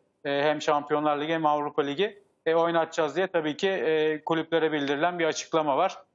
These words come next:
E, Ağustos ayında da, e, buraya, e, yöneleceğimizi düşünüyorum. Tabii ki bizim için daha karışık, daha karmaşık bir süreç olacak. E, Türkiye Ligi'nde diğer takımlar,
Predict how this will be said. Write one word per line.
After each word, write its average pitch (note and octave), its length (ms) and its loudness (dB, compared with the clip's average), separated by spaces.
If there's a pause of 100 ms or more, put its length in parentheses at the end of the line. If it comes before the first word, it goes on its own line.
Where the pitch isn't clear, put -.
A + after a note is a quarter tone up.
(260)
E, D#3 160 2
Ağustos F3+ 480 0
ayında D#3+ 360 0
da, G#3 340 0
e, E3 340 -2
buraya, F3 560 2 (280)
e, C#3 60 -4 (100)
yöneleceğimizi D#3+ 880 0
düşünüyorum. F3+ 340 -4
Tabii G3 280 0
ki G3 360 -2 (300)
bizim F3 220 0
için G3 200 -4
daha F#3 280 2
karışık, F3+ 580 -2
daha F3 200 2
karmaşık F3 500 0
bir F#3+ 60 -6
süreç E3+ 340 -2
olacak. D#3 400 0 (360)
E, D3 80 2
Türkiye E3+ 420 -2
Ligi'nde E3 360 -2
diğer E3 260 2
takımlar, E3 640 0